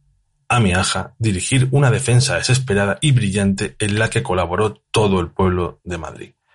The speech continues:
A principios de noviembre, los milicianos y los moros luchaban cuerpo a cuerpo en los edificios de la ciudad universitaria. El pueblo madrileño combatía bajo pancartas que proclamaban "No pasarán" y "Madrid será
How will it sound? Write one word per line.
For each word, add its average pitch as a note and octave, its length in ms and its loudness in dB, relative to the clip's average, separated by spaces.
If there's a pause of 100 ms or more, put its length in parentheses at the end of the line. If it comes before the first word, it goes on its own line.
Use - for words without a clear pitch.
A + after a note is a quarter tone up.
(420)
A B2+ 120 -2
principios B2+ 480 2
de G2 60 4
noviembre, G2 580 2 (800)
los - 160 -16
milicianos G2 680 0
y A#2+ 80 0
los F#2+ 140 -2
moros F2+ 380 -4 (100)
luchaban G#2+ 520 0
cuerpo A2+ 360 0
a F2 80 -6
cuerpo G2 500 -2
en G2+ 160 0
los F2+ 160 -2
edificios F#2 640 -4
de F#2+ 100 0
la F2+ 80 -2
ciudad F2+ 260 -2
universitaria. - 800 -6 (640)
El - 180 -4
pueblo A2 240 2
madrileño F#2 640 0 (440)
combatía F2+ 460 0
bajo F#2 240 0
pancartas F#2 840 -4
que A2 100 0
proclamaban F2+ 680 -2 (220)
"No B2+ 220 4
pasarán" F#2 600 0 (260)
y C#3+ 100 4
"Madrid G2+ 300 4
será F#2 460 0